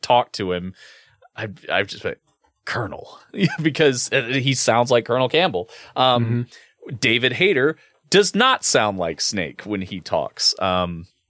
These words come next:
Speaker 1: I, I mentioned this before we got started, but, uh, can you guess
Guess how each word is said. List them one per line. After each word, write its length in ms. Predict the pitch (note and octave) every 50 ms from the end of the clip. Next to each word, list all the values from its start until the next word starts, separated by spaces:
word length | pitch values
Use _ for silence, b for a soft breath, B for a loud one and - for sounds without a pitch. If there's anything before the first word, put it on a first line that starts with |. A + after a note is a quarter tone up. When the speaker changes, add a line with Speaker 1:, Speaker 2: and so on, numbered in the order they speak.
| _ _ _ _
Speaker 1:
I, 360 | A#2+ B2+ B2 B2 A#2 A2+ A#2 A2+
I 40 |
mentioned 460 | A2 A2 A#2 C3 C3+ C3+ - C3+ A#2+ A#2
this 160 | A2 G#2+ -
before 320 | - G#2 - - A#2+ A2+
we 100 | A2 A2
got 220 | G2 G#2+ G#2 - -
started, 480 | - - G#2 G2+ A2 G#2 G2+ F#2 F2+ - -
but, 340 | G2 F#2+ F#2 F#2 E2+ - -
uh, 320 | G2 G#2 G2+ G2 G2+ G2 B B B B B B B -
can 320 | - - - G#3 B3 C4+
you 160 | D4 B3+ B3
guess 640 | F#3+ D3+ - A2+ G2 F2 E2+ F#2 - - - -